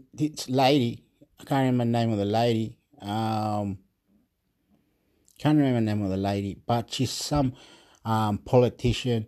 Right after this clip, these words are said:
I can't remember the lady. Some politician that's for, I can, you know, uh, anyway, some politician that was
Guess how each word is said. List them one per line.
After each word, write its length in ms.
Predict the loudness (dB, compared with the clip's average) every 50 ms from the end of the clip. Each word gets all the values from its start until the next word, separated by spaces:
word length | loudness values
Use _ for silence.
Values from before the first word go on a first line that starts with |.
| _ _ _ _ _ _ _ _ _ _ _ _ _ _ _ _ _ _ _ _ _ _
I 100 | -2 -2
can't 200 | 0 2 2 2
remember 220 | 2 2 0 0 0
the 80 | -2
lady. 280 | -2 -4 -4 -6 -8 _ -4
Some 260 | 2 4 4 4 4
politician 640 | 4 6 6 6 6 4 2 -2 -4 -2 -2 -2 0
that's 220 | 0 0 -2 -4 -8 _ -20 _ _ _ _ _
for, 300 | -6 -2 0 0 0 -2 -6 -20 _ _ _ _ _ _ -8
I 80 | -8 -6
can, 300 | -2 -2 -2 -2 -4 -6 -8 -8 -4 0 2
you 120 | 4 4
know, 240 | 4 4 2 0 -2 -6 _ _ -20 -20 -20 -20 _ -4
uh, 140 | -2 -2 -2 -2 -4 -4
anyway, 320 | 0 2 2 2 2 0 -4 -8 -20 -20 -20 _
some 220 | -2 0 0 0
politician 720 | 0 2 0 0 0 0 0 -2 -4 -2 -4 -4 -6 -6 -6 -4
that 160 | -2 -2 -2 0
was 240 | 0 0 0 0 0